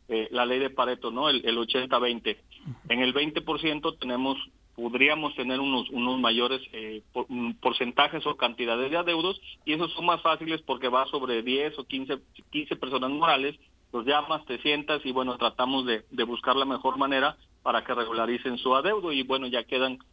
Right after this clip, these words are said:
más controlados, ¿no? Entonces, prácticamente desde la, del ciudadano común y corriente, como, como, como lo, lo mencionas, de casas habitación, de terrenos abandonados, muchas casas inclusive de fin de semana que los dueños,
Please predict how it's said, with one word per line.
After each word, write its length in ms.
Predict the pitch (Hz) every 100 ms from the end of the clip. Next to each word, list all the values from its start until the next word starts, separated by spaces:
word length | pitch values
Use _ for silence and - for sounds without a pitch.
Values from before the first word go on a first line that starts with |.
| _
más 220 | - 123 -
controlados, 640 | 131 117 113 113 110 107
¿no? 120 | 160
Entonces, 420 | 160 160 156 160 147 - _ _
prácticamente 720 | 151 160 175 - 147 156 160
desde 180 | 139 123
la, 120 | 117
del 240 | - 123 117
ciudadano 560 | 135 127 127 143 156 151
común 360 | 139 135 180
y 60 | 202
corriente, 460 | 202 139 147 156 151
como, 340 | 131 113 -
como, 380 | - 117 110 107 - _ _
como 160 | - 113
lo, 180 | 110 110
lo 140 | 120 117
mencionas, 640 | 123 127 - 156 160 180 - - _ _
de 140 | - -
casas 300 | 147 151 147
habitación, 880 | 123 123 123 120 151 151 151 151 - - - _
de 340 | 123 117 113 113
terrenos 500 | 123 123 135 135 120
abandonados, 920 | 113 110 110 113 120 135 143 139 135 135 -
muchas 360 | 135 160 160 147
casas 280 | 156 156 156
inclusive 500 | 135 120 120 143 143
de 100 | 135
fin 200 | 127 135
de 80 | 143
semana 420 | 135 123 127 135
que 120 | 131
los 180 | 117 110
dueños, 400 | 117 123 131 127